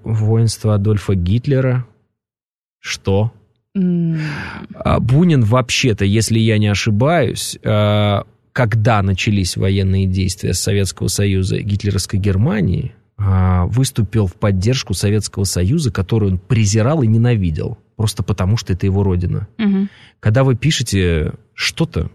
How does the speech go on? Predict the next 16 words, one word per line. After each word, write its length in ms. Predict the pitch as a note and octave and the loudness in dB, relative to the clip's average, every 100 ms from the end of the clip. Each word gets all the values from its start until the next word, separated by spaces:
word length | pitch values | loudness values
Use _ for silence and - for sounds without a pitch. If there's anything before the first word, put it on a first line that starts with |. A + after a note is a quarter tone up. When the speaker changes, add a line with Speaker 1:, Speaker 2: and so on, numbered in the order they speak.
| _ | _
Speaker 1:
пожалуйста, 640 | - G#2 C#3 G#2+ - F2+ E2+ | -4 0 2 0 -2 -4 -4
ну, 180 | A#2+ A2+ | 0 0
хотя 500 | - G#2 - D3 C3+ | 0 -4 -2 2 2
бы 140 | A2 G2 | 2 -2
чуть-чуть 840 | - - - - C3 - - - _ | -2 -4 -4 0 0 -2 -10 -16 _
что-то 420 | - - C3+ B2 | -8 -4 -2 -2
посмотрите. 760 | G2 A#2 A#2 G#2 F#2 E2 - - - - - _ _ | 0 0 0 0 -2 -4 -8 -12 -16 -20 -20 _ _
Мне 300 | - D3 E3 | 0 4 4
просто 280 | C#3 C3+ - | 2 0 0
стыдно 380 | A#2 - F#2 F2+ | -2 0 0 0
становится. 360 | - G2 F#2+ B2 | 0 0 0 0
Мне, 120 | C3 | 2
ну, 180 | D3+ F3 | 4 4
мне 220 | D#3+ F3+ | 4 4
неудобно 520 | F3 E3 G#3+ F3 A#2 | 4 4 4 2 0
становится. 600 | - G2+ F#2 E2+ E2+ - | 0 0 0 0 -4 -10